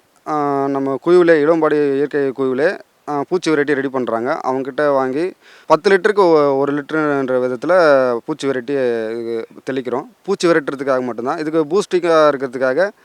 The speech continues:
மீன் அமிலமும் பயன்படுத்துறோம். மீன் அமிலம் பார்த்தீங்கன்னா, பத்து லிட்டருக்கு ஐம்பது எம் எல் பயன்படுத்தினா போதும். ஆ, அதுவே இதுக்கு தேவையான சக்தி கிடைச்சிருது.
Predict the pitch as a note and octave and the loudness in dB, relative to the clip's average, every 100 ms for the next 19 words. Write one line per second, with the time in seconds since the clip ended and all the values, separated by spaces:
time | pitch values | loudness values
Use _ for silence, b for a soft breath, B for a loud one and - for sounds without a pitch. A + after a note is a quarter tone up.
0 | b E3 F#3+ F3+ D#3 C#3+ D#3+ C#3 C3 A#2+ | b 0 2 2 2 0 -2 -2 -4 -4
1 | A2+ A2 C3+ - - C3 E3 G3+ F3+ F3 | -6 -8 -10 -12 -10 -2 0 2 4 2
2 | D#3+ D3 D#3+ F#3 E3+ D3 D#3 D3+ F3+ E3+ | 2 0 2 2 0 0 0 0 -2 0
3 | F#3+ F3+ G#3 D#3+ E3+ F3 E3+ E3+ D#3 D#3 | -4 0 2 4 4 4 4 2 2 0
4 | C#3+ C3+ D3 C3 A#2+ A2 E3+ G3+ _ _ | 0 -2 -4 -2 -2 -2 -4 -8 _ _
5 | _ - D3+ D3+ D3 C#3+ C#3+ D#3+ F3 D#3 | _ -6 -2 0 2 2 2 2 2 2
6 | D3 C#3+ B2+ C#3+ C#3+ C#3+ C3+ B2+ B2+ A#2 | 2 0 0 0 0 0 -2 -2 -4 -6
7 | A#2 A#2 C#3 A#2+ C#3+ A#2+ G#2+ A#2 G#2 C3+ | -6 -8 -10 -10 -8 -8 -10 -12 -8 -8